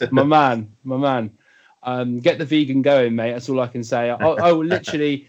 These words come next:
Speaker 1: <laughs>
Speaker 2: eat quinoa for a week if he, if he scores again. There you go.
Speaker 1: <laughs>
Speaker 2: And
Speaker 1: You've got,
Speaker 2: and then
Speaker 1: you've
Speaker 2: the
Speaker 1: got,
Speaker 2: other
Speaker 1: uh, get, get that clip and tweet it to him tomorrow.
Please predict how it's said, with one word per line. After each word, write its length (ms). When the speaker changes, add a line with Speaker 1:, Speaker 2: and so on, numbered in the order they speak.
Speaker 1:
<laughs> 80
Speaker 2:
eat 200
quinoa 520
for 140
a 60
week 320
if 120
he, 380
if 60
he 80
scores 340
again. 320
There 140
you 80
go. 260
Speaker 1:
<laughs> 160
Speaker 2:
And 920
Speaker 1:
You've 120
got, 180
Speaker 2:
and 80
then 60
Speaker 1:
you've 80
Speaker 2:
the 60
Speaker 1:
got, 160
Speaker 2:
other 280
Speaker 1:
uh, 60
get, 280
get 140
that 200
clip 260
and 100
tweet 240
it 140
to 160
him 260
tomorrow. 600